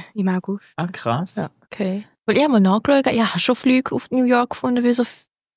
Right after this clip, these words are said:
Speaker 3: fünfhundert oder so, was so
Speaker 2: Mhm.
Speaker 3: krass ist. Hin und zurück. Hallo?
Speaker 1: Ja, das ist wirklich krass. Und ich glaube, die Swiss, habe ich gemeint, rechnet auch damit, dass jetzt, also eben wir Schweizer buchen ja lang voraus.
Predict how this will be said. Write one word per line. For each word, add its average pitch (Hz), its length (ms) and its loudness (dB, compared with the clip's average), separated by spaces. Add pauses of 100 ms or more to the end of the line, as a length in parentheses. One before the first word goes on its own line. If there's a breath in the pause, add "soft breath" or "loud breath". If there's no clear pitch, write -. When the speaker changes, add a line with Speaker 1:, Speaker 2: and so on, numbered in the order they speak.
(200)
Speaker 3:
fünfhundert 240 800 0
oder - 220 0
so, 156 340 -2
was 139 200 -4
so 240 180 4
Speaker 2:
Mhm. - 60 -4
Speaker 3:
krass - 420 -2
ist. 170 220 -2
Hin 226 240 2
und 220 100 -2
zurück. - 380 0 (200)
Hallo? 208 380 2
Speaker 1:
Ja, - 300 -2
das 196 140 2
ist 185 100 0
wirklich 175 300 -2
krass. - 480 -6 (500)
Und 226 120 4
ich 233 100 0
glaube, 254 260 0
die - 40 -2
Swiss, 240 440 2
habe 254 140 4
ich 240 60 -2
gemeint, 220 260 0
rechnet 208 440 0
auch 208 80 2
damit, 202 360 0
dass 196 200 0
jetzt, 185 260 0
also 190 180 0 (320 soft breath)
eben 202 200 4
wir 190 100 4
Schweizer 202 340 0
buchen 190 320 0
ja 185 80 2
lang 175 240 2
voraus. 196 560 0